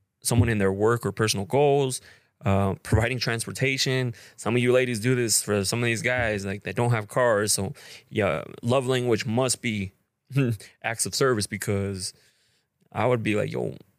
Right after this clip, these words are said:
like, if I was a girl, like, I'd be like, "Damn, you don't have a car, bro? Like, what the hell? How do I have a car and you don't have a car?" <laughs> Uh, so, like I said, this one is not so much me. Is it you guys? Uh, is there other things of acts of service? Like,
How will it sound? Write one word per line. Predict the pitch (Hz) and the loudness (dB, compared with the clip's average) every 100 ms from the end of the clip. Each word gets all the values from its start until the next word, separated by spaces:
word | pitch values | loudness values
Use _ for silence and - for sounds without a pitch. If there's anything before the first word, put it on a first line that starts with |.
| _ _ _ _ | _ _ _ _
like, | 143 123 | -2 0
if | 123 | 2
I | 165 | 4
was | 139 | 2
a | 113 | 2
girl, | 110 90 - - - - | 2 2 -2 -10 0 0
like, | 117 - - | 0 -4 -6
I'd | 135 | -6
be | 151 | -2
like, | 107 | -2
"Damn, | 147 185 127 | -2 -2 0
you | 185 | 0
don't | |
have | 208 208 | -2 -2
a | |
car, | - 359 | -2 0
bro? | 320 359 | 2 2
Like, | 226 156 | -2 -4
what | 190 | -2
the | 202 | -2
hell? | 240 139 - _ _ - 85 _ | 0 -2 -6 _ _ -18 -18 _
How | 175 | 0
do | 220 | 2
I | 196 | 2
have | 175 127 | 2 0
a | |
car | 156 135 | 0 0
and | 120 | 2
you | |
don't | 107 | 2
have | 104 | 0
a | - | -2
car?" | 92 - _ _ _ - - - | -4 -4 _ _ _ -16 -8 -8
<laughs> | - - - - - - - | -8 -14 -18 -14 -14 -10 -2
Uh, | 113 107 101 151 - _ _ _ _ _ - | 0 0 -2 -6 -14 _ _ _ _ _ -2
so, | 143 131 - - - - | 0 2 -2 -8 -16 -6
like | 135 131 | -2 0
I | |
said, | 131 135 78 - | 2 0 0 -6
this | 123 160 | 0 0
one | 175 165 143 | 2 0 0
is | 127 | 0
not | 120 139 | 0 -2
so | 160 | -4
much | 156 139 | -4 -4
me. | 143 156 | -4 -2
Is | 135 110 | -2 -2
it | |
you | 117 135 | 0 0
guys? | 147 143 143 - - - - | 0 0 -2 -4 -6 -18 -10
Uh, | - 101 98 98 - 85 | -2 0 2 0 -4 -4
is | 127 107 | -2 2
there | 110 - | 2 2
other | 120 127 | 2 0
things | - 123 107 | -2 -2 -2
of | - | -2
acts | 110 - | -4 -4
of | - | -4
service? | - 127 131 120 120 120 - | 0 2 2 2 0 0 0
Like, | 104 - | 0 -2